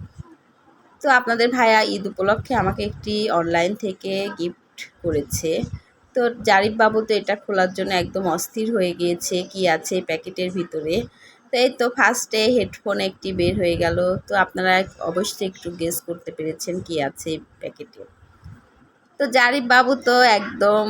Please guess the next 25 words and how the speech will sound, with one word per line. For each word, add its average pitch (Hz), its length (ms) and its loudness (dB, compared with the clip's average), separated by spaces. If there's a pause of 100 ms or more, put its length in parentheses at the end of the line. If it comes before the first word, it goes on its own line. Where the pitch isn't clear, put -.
(120)
খুব 240 220 2
আগ্রহ 202 480 2
সহকারে 190 640 2
খুলছে 175 520 -4 (120)
কী - 240 -8
আছে 165 320 0
এই 175 80 -2
প্যাকেটে। 165 520 -6 (180)
ও 170 140 -2
এক 165 220 0
এক 175 160 -4
সময় 180 340 -4
এক 147 200 -6
এক 190 160 -4
কথা 160 260 -8
বলছে 160 360 -4 (360)
যে 151 200 -10
প্যাকেটে 175 460 -4
এটা 165 280 -2
আছে, 165 360 -4 (640)
তা 175 200 0
না 170 140 2
হলে 175 260 -2
এটা 160 260 -4
আছে। 170 360 -4